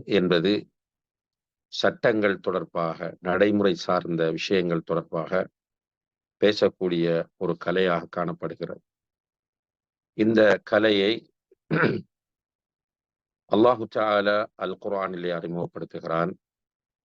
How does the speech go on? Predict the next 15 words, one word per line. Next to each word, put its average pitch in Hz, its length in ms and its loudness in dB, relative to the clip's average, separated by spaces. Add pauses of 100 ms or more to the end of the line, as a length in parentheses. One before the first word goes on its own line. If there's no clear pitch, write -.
(280)
நபிகள் 117 320 4
நாயம் 107 320 4
ஸல்லல்லாஹு 95 580 0
அலைஹி 90 260 -2
வஸல்லம் 92 480 -4
அவர்கள் 85 340 -2
ஹதீஸ்களிலே 87 840 -4 (140)
அறிமுகப்படுத்துகிறார்கள். 85 1120 -6 (1900)
இது 110 280 4 (180)
ஒரு 98 200 4 (140)
தனி 117 280 0 (100)
கலையாக 104 640 2 (1500)
அடையாளப்படுத்தப்பட்டது 98 1200 2
பிற்பட்ட 95 600 -4
காலங்களில் 85 640 0